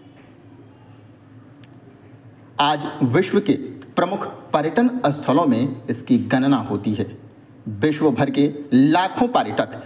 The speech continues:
यहाँ भारत की परंपरागत शिल्प एवं कलाओं का सजीव अवलोकन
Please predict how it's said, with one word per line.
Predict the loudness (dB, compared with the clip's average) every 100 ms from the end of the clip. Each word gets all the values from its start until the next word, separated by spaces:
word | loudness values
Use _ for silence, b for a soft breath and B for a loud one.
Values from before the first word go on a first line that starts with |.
| B 0
यहाँ | 2 2 0 -2 -2 0
भारत | 0 -2 4
की | 4
परंपरागत | 4 0 2 2 2 2 0 -2 -4 -8
शिल्प | 0 0 0 -2 0
एवं | 0 2 -4 -6 B B 0
कलाओं | 2 2 2
का | 2 0 -2 -12 -10 0
सजीव | 0 4 2 0 -4 -2
अवलोकन | 2 4 4 4 2